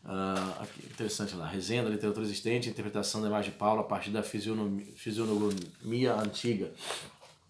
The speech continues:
Né? Fisiognomia, melhor dizendo, antiga. Deixa eu ver se tem mais ilustrações aqui.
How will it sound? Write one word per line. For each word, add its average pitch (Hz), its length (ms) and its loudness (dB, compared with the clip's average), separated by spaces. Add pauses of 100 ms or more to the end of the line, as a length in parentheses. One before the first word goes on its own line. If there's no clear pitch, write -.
(1800)
Né? 90 300 0 (520)
Fisiognomia, 127 1400 4 (120)
melhor 92 280 0
dizendo, 82 280 -4
antiga. 92 540 0
Deixa - 140 -8
eu 95 60 -2
ver 87 60 -4
se - 60 -6
tem 95 100 -4
mais 90 160 -2
ilustrações 80 640 -6
aqui. 80 280 -12